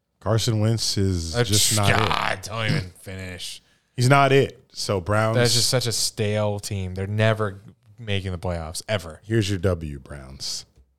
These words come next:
Speaker 1: Good job.
Speaker 2: And then Browns at Steelers. Uh, Tom, uh, Tomlin.
Speaker 1: Tom Coughlin. <laughs>
Speaker 2: Tom, Tom Tomlin. Mike Tomlin will be pushing to keep his record of five hundred or above alive in this game.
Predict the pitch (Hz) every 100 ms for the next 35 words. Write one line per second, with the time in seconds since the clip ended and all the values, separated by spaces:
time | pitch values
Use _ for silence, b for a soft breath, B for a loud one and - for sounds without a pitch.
0 | _ _ _ _ _ _ 92 76 85 73
1 | 65 - - 120 110 117 120 127 123 113
2 | - 131 143 147 147 139 - 123 113 -
3 | 127 131 131 - _ _ - 113 110 104
4 | - 139 143 143 143 151 147 - 87 -
5 | 85 - 113 92 - - 143 143 131 -
6 | 123 127 117 135 131 127 127 127 B B
7 | B - 127 151 147 143 139 139 139 123
8 | 120 117 113 - 139 - 139 135 - 127
9 | 117 107 - 123 123 127 113 98 104 107
10 | - 107 98 92 90 - _ _ _ _
11 | 104 98 104 98 98 92 87 85 90 90
12 | 101 110 - - 90 82 85 104 147 _
13 | - 117 127 - 123 135